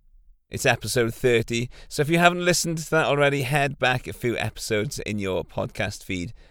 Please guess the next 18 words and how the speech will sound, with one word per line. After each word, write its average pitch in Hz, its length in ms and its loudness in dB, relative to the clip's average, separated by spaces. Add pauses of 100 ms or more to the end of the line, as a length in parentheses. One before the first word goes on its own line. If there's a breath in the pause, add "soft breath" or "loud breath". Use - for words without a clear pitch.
(180 soft breath)
and 165 80 -4
have 165 100 0
a - 20 0
little 131 220 4
listen 113 300 -4
to 107 100 -10
that. - 380 -6 (920)
I - 80 -2
thought 160 380 6
I'd 139 380 2
conclude 151 500 0
my 131 140 0
thoughts 123 400 0
on 110 140 -4
the 104 60 -4
matter 104 340 -4
here 92 280 -4
before 90 540 -2